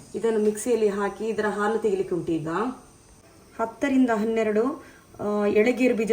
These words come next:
ತೆಗೆದುಕೊಂಡಿದ್ದೇನೆ, ಉಗುರು ಬೆಚ್ಚಗಿನ ನೀರಿನಲ್ಲಿ ನೆನೆ ಹಾಕಿದ್ದೇನೆ, ಇದರ ಸಿಪ್ಪೆ ತೆಗಿಲಿಕ್ಕೆ ಉಂಟು ಈಗ.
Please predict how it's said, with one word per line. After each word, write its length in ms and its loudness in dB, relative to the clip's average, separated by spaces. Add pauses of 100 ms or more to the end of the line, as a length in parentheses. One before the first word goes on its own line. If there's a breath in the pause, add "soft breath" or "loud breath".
ತೆಗೆದುಕೊಂಡಿದ್ದೇನೆ, 640 0
ಉಗುರು 360 -2
ಬೆಚ್ಚಗಿನ 680 -2 (100)
ನೀರಿನಲ್ಲಿ 520 2
ನೆನೆ 200 0
ಹಾಕಿದ್ದೇನೆ, 380 -2
ಇದರ 180 0
ಸಿಪ್ಪೆ 280 -2
ತೆಗಿಲಿಕ್ಕೆ 380 -4
ಉಂಟು 140 -8
ಈಗ. 140 -6